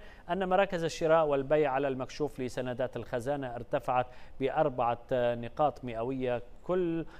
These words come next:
على حدة الأسبوع الماضي، في حين انخفضت مراكز المحايدين بثمانية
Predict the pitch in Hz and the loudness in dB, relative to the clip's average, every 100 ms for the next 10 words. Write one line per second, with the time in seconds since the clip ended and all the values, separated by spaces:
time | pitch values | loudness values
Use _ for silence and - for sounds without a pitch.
0 | - 127 135 165 - 143 123 127 - 143 | -10 0 2 2 0 -2 -2 -4 -6 -4
1 | 131 131 160 156 147 131 139 135 123 131 | -2 0 -2 -2 -6 -8 -8 -8 -6 -2
2 | 151 139 135 131 - - - 123 131 170 | 0 0 0 -2 -6 -18 -10 0 4 4
3 | 175 135 123 120 - 135 135 123 135 135 | 2 -6 -6 -8 -6 -4 -4 -4 -4 -4
4 | 127 - - 127 - 131 135 131 | -6 -14 -8 -8 -4 -4 -2 -4